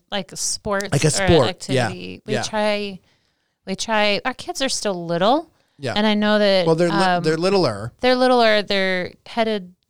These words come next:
Speaker 1: towards middle school. Um, and so we don't have teenagers that can
Speaker 2: Yeah.
Speaker 1: like, drive themselves places. And I, I, this would be interesting to revisit this question later on, but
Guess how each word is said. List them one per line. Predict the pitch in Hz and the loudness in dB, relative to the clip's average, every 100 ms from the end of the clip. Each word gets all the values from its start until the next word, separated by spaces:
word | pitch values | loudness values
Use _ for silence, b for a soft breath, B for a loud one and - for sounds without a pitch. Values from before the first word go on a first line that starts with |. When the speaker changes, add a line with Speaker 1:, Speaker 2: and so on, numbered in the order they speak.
| - | -14
Speaker 1:
towards | - 208 202 | -6 -4 -4
middle | 202 202 196 | -4 -4 -4
school. | - - 185 175 175 175 190 - _ | -6 -8 -6 -4 -2 -2 -6 -12 _
Um, | 196 185 175 165 160 165 180 - - | -4 0 0 0 -4 -12 -14 -14 -8
and | 202 | -6
so | - 185 180 175 170 | -2 0 0 0 -2
we | 202 | -2
don't | 214 | -2
have | 214 190 | -2 -4
teenagers | - 214 202 185 175 175 170 170 - | -8 -6 -4 -4 -2 -2 -2 -4 -8
that | 160 | -8
can | 123 | -4
Speaker 2:
Yeah. | 117 | -4
Speaker 1:
like, | 165 151 | -6 -6
drive | 190 208 | -2 -2
themselves | 196 196 208 185 | -2 -6 -6 -8
places. | - 175 175 156 175 | -8 -10 -10 -14 -12
And | 170 | -10
I, | 175 175 - b b b b | -8 -10 -12 b b b b
I, | - 170 _ _ | -14 -14 _ _
this | 185 190 - | -8 -8 -8
would | |
be | 185 | -8
interesting | 185 - - 196 175 | -6 -6 -6 -8 -8
to | 175 | -8
revisit | 175 196 185 | -6 -6 -8
this | 185 180 | -8 -8
question | - 185 - 175 170 | -4 -4 -4 -6 -6
later | 170 170 165 | -4 -4 -6
on, | 170 160 156 165 - | -6 -6 -8 -12 -4
but | 175 156 - | -2 0 -4